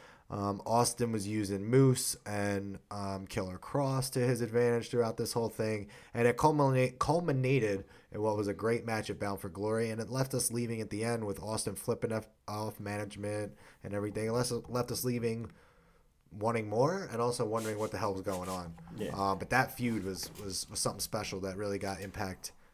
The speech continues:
Speaker 1: um, a buzz, um,
Speaker 2: Mm-hmm.
Speaker 1: in two thousand eighteen. Um, another one from Impact, which really went the whole year,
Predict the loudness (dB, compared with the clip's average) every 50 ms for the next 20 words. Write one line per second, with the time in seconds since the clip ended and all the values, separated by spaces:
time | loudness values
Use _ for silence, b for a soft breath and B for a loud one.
0 | b -12 -8 -6 -4 -4 -4 -6 -8 -10 -14 -16 -18 -20 _ _ _ _ _ _
1 | -14 -8 0 2 4 4 4 4 0 -2 -6 -6 -8 -10 -14 -16 _ -2 2 2
2 | 2 2 2 0 -2 -2 -6 -8 -6 -6 -4 -4 -4 -4 -4 -4 -6 -6 -6 -6
3 | -6 -6 -6 -8 -10 -12 b b b b b b b b b b b _ _ -20
4 | -20 -20 -20 -20 -20 _ _ -20 -20 -16 -12 -8 -6 -4 0 4 6 8 10 10
5 | 10 10 10 8 6 4 4 4 2 4 2 -2 -2 0 2 2 4 4 2 0
6 | -2 -2 -2 -2 0 4 6 8 8 8 8 6 4 2 0 0 -4 -2 2 4
7 | 4 4 4 4 4 6 8 8 6 6 2 -2